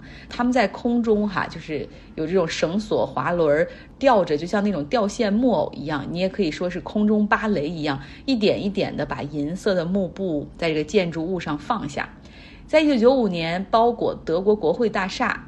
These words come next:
那一次的这个艺术，总共花了一千五百万美元左右，所有的钱都是这个艺术家自筹的哈。那这次呢，包裹凯旋门，凯旋门很高哈，它那个拱门就有五十米高，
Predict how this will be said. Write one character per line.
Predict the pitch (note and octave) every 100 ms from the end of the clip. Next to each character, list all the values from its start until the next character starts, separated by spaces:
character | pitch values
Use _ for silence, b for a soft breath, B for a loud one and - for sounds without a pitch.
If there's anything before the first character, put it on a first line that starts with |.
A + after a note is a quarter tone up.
| -
那 | G#3 F#3
一 | E3
次 | - -
的 | D#3+
这 | D3 D#3
个 |
艺 | - G#3 F3
术， | - D3+
总 | C#3 -
共 | E3
花 | E3+ F3+ F#3+
了 | E3 C#3 -
一 | -
千 | - F#3+
五 | E3+ F3
百 | G3
万 | D#3 D3+
美 | D3 -
元 | F#2+ D#3+
左 | - -
右， | D#3 - B B
所 | - C#4+
有 | D4+
的 | F#3
钱 | E3+ - C#3+ E3
都 | F#3
是 | F#3+ E3
这 | F#3
个 | D#3+
艺 | G#3+
术 | G3+ D#3+
家 | F#3+ F#3
自 | - B3+
筹 | G#3 - A#2 F#2+
的 | D#3
哈。 | - - - B B B B
那 | C4+ C4 B3
这 | - - C#4+
次 | - C4
呢， | A3+
包 | G#3+ B3 B3+
裹 | G3+ B2 D#2+ - - -
凯 | - -
旋 | D#3 F3+
门， | F#3 D3 F#3
凯 | - A#2+
旋 | E3+ F3+
门 | E3+ F3+
很 | D#3 C#3
高 | - F3+ G3
哈， | F#3+ -
它 | D3+
那 | E3
个 | F3
拱 | E3 D#3+ C#3
门 | C#3+
就 | F#3 G#3
有 | F3+
五 | F3
十 | - -
米 | F#3 C3+
高， | - D3+